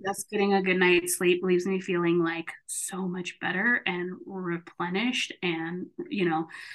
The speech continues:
alive. Uh, they're like, "Whoa, mind blown."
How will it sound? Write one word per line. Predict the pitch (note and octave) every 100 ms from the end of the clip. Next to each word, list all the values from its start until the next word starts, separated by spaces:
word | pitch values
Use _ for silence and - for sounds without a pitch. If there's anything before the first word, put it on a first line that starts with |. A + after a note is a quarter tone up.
| - -
alive. | G3 F3+ E3+ F#3+ G#3+ B3 B3 - - - - -
Uh, | G3+ F3 E3
they're | F#3
like, | F3 F3
"Whoa, | C#4+ E4 A#3 A#3
mind | B3 C#4 C#4+ C4
blown." | A#3 G#3 F#3 E3+